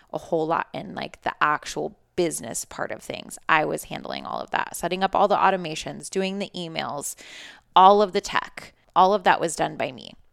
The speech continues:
Supporting the clients, creating the offers. I did it all, website,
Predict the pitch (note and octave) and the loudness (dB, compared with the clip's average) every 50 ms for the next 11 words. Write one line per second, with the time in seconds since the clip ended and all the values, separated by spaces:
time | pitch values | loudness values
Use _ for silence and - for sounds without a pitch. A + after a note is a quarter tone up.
0 | _ _ - - F#3 E3+ - G#3 G3+ G3+ G3 G3+ G3+ G3 F#3+ F#3+ - - - - | _ _ -8 -8 -6 -4 0 2 4 4 4 4 2 0 -2 -4 -4 -4 -6 -6
1 | D#2+ - - - - - - - - G3+ G3+ G3 G3+ G3+ F#3+ G3+ G3+ G3 G3 F#3 | -6 -8 -12 -14 -14 -14 -12 -6 -2 0 2 4 4 4 2 0 -2 -4 -6 -8
2 | - - - - - - - - - - - - - - - D#3+ D3 F3 F3+ E3+ | -6 -6 -6 -6 -6 -8 -10 -10 -10 -10 -12 -14 -12 -8 -8 -4 -2 -2 -2 0
3 | F3 D#3 D3+ - - - - D3+ D#3+ D#3+ F3 F#3 F3+ F3+ F3 - - F#3 D#3+ D#3 | 0 0 0 0 -2 -4 -6 -8 -4 4 6 6 6 6 2 0 4 6 6 6
4 | - - - _ - - | 4 0 -6 _ -10 -6